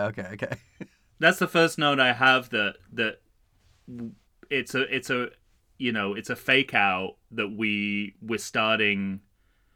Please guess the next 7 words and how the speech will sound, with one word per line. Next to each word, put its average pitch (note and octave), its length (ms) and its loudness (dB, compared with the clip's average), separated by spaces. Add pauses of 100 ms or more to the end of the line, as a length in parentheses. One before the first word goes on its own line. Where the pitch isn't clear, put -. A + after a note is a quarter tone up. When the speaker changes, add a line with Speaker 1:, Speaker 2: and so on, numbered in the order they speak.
(500)
Speaker 2:
where A2 280 -2
we G#2 140 -2
began G#2+ 400 2
in F2+ 160 -4
the F2 60 -12
series. D#2+ 800 -10 (120)
Speaker 1:
Mm-hmm. A#2 300 -4